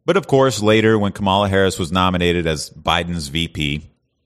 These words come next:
I remember seeing a video of a reporter asking her if she felt the same about these issues,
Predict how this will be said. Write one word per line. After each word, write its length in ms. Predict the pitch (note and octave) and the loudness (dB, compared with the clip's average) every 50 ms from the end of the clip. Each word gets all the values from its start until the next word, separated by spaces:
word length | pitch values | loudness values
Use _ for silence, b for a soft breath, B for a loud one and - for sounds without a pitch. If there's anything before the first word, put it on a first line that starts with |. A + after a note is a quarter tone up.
| _ _ _ _ _ _ _ _ _ _ _ _ _ _ _ _ _ _ _ _ - | _ _ _ _ _ _ _ _ _ _ _ _ _ _ _ _ _ _ _ _ -4
I 80 | - E2+ | -2 -2
remember 440 | F2 G2 G#2 G#2 G#2 G2+ G2 F#2+ | 0 2 2 2 2 2 2 2
seeing 240 | F2+ - G2 G2 G2+ | 0 -2 -2 -2 -2
a 60 | G#2+ | -2
video 600 | F#2 F2 F#2 F2+ F#2 F2+ F2+ F2+ F2 F2 F2 E2+ - - | 0 0 2 2 4 4 4 4 4 2 0 -2 -6 -10
of 140 | F2+ E2+ | -6 -4
a 40 | F2 | -2
reporter 460 | E2+ E2 - - G#2 G2+ F#2+ F#2 F2 | -2 -2 0 0 2 2 2 2 0
asking 460 | C#2+ D#2+ E2 F2 F2+ - - F2 D#2 C#2+ | 0 -2 -2 -4 -4 -4 -6 -8 -8 -6
her 180 | D2+ D2+ D2 | -4 -4 -4
if 80 | D#2 - | -4 -4
she 140 | - - C#3+ | -6 -8 -6
felt 260 | - - G#3+ - - | -4 -4 -4 -4 -6
the 60 | - | -8
same 340 | - - - G3 B3 G#3 G#2 | -6 -4 -2 -2 -2 -2 -2
about 240 | D2 - D2+ D2+ - | -2 -2 -2 -2 -4
these 200 | - D#2 C#2 - | -6 -8 -6 -8
issues, 540 | - - - - - C2 B1+ - - - | -10 -10 -10 -10 -12 -14 -14 -16 -16 -16